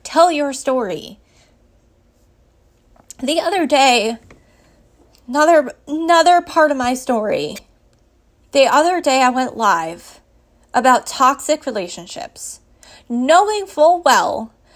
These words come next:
that the person watching that li-, or the person that I was talking about the live, I did not mention names, but knowing full well that they were gonna watch my live. But if it could help one person,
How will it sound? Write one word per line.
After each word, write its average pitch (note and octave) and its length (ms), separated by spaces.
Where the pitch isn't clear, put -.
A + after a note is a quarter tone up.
that C4 140
the C4+ 80
person F4 440
watching C4+ 360
that C4+ 220
li-, G3 160
or B3 260
the A#3 100
person D#4 400
that C4+ 280
I A#3 120
was B3+ 160
talking A3+ 340
about A3+ 180
the - 80
live, E3 520
I G#3+ 80
did A3+ 200
not C#4+ 220
mention E4+ 320
names, G#3+ 560
but C#4+ 120
knowing F4+ 340
full F#4+ 280
well A3+ 480
that C#4 140
they D#4+ 100
were E4 160
gonna E4 160
watch D4+ 320
my B3+ 140
live. - 640
But C#4+ 120
if D4+ 100
it F#4 80
could F#4+ 80
help F4 300
one E4+ 140
person, D4+ 580